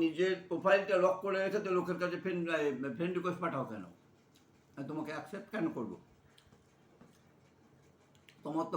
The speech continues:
প্রোফাইলটা তো লক করা আছে। হ্যাঁ, উত্তর দেয় না। আর আমার যত কোনো ভিডিও আছে সব কিছু লাইক করে আমার মন জয় করতে চাইছে, তাতে আমি কিচ্ছু যায় আসে না, মন জয় করতে হবে না বাবা।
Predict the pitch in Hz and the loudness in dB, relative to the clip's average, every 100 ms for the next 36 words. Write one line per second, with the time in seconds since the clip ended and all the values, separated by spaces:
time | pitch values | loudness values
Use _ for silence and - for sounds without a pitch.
0 | 156 156 175 208 180 185 175 175 175 147 | -2 2 2 4 2 2 2 2 2 0
1 | 113 - - 87 - - - _ _ _ | 0 -4 -12 -18 -20 -20 -20 _ _ _
2 | _ - _ _ _ _ 160 113 - - | _ -20 _ _ _ _ -8 -8 -10 -20
3 | - - 175 180 151 135 110 92 - _ | -18 -2 -2 0 0 0 0 -4 -12 _
4 | - _ - _ - _ - 127 127 135 | -20 _ -20 _ -20 _ -14 -2 0 2
5 | 175 - 170 156 190 202 190 208 220 196 | 0 0 -2 -2 -4 2 2 4 2 4
6 | 190 - 202 185 175 180 175 196 185 190 | 2 0 -4 -4 0 0 2 2 4 4
7 | 185 190 185 175 170 151 147 123 131 165 | 0 4 6 6 2 -2 -2 -2 -2 -4
8 | 165 175 175 214 - 165 156 147 147 151 | -2 -2 -2 -4 -4 2 2 2 0 -2
9 | 151 160 156 160 156 135 127 117 95 | 0 0 0 -2 -2 -2 -2 -4 -6